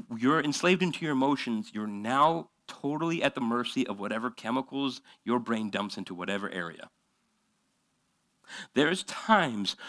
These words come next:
when it feels crushing. There's times when it's perplexing. There's times when it's hard. And what you have to do is you have to not just go on the sensation of what you're going through.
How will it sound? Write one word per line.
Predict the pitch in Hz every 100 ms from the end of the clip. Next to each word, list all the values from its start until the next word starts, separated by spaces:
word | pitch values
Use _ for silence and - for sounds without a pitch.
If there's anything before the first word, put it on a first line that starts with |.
| - -
when | 123
it | 135 135
feels | 151 127
crushing. | - 151 139 117 95 - _ _ - - -
There's | 117
times | - - 185 185 - _
when | 160
it's | 156 - _
perplexing. | - 117 - 151 - 123 95 - -
There's | 120 113
times | - - 190 185 165 151
when | 151
it's | - -
hard. | - - 139 151 127 117 - -
And | 127
what | 131
you | 139
have | 131 156 147 -
to | 170
do | 135 151 139 127 - -
is | 131 131
you | 139 123
have | 151 151
to | 165
not | 151 156 -
just | 143 -
go | 147
on | 156
the | 143
sensation | - 139 117 - - 156 165 147
of | 123
what | 123 117
you're | 123
going | 139 143
through. | 139 117